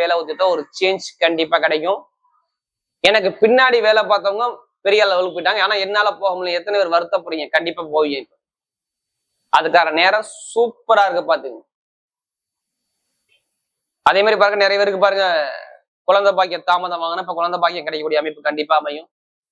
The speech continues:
அம்மாவுடைய சொத்து, அப்பாவுடைய சொத்து உள்ள வழக்கு சார்ந்த விஷயம், அரசாங்கம் மூலமாக எந்தெந்த வழக்கு இருக்கோ அந்த வழக்கெல்லாம் இந்த செப்டம்பர் மாசம் பதினாலாம் தேதிக்குள்ள முடிச்சுக்குங்க. இப்ப டைமிங்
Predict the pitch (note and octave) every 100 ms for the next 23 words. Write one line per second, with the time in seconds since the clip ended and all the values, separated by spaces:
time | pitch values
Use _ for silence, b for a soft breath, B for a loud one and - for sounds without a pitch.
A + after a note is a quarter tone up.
0 | _ _ _ _ D#3+ G3 A3 A3 G3+ F#3+
1 | E3+ G3+ F#3 G#3+ G3+ G3 F3+ E3 E3+ E3
2 | D#3 C3+ D3 F3+ G#3 G3+ G3+ F#3 E3 D#3+
3 | E3 D3+ F3+ G3 G3+ F#3+ F3 F3 F3+ F3
4 | E3 F3+ E3 E3 F#3 F#3 E3+ D#3 E3 -
5 | D#3 C#3 E3 G3+ - _ _ _ _ -
6 | D#3+ D#3+ D3+ F3 G3 G3 F3 F#3 A3+ -
7 | D#3+ D#3 - G3 F#3 E3+ E3 D#3+ E3 F3+
8 | F3 D#3 D3+ F#3+ E3+ F3+ F3+ D3 A#2+ -
9 | _ _ _ _ _ - C#3+ - C3+ E3+
10 | F3+ G3